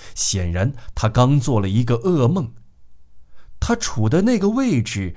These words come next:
没法看到我，我也呆立在原地，不知道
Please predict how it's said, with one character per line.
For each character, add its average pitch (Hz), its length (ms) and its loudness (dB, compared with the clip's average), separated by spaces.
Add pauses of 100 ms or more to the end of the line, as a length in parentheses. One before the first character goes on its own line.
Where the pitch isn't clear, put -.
(140)
没 107 260 2
法 98 200 0
看 98 320 -2
到 82 120 -2
我， 65 280 -10 (300)
我 127 200 4
也 113 140 4
呆 131 200 2
立 127 160 2
在 113 140 2
原 90 320 -2
地， - 180 -6 (160)
不 151 200 4
知 185 180 0
道 160 280 -4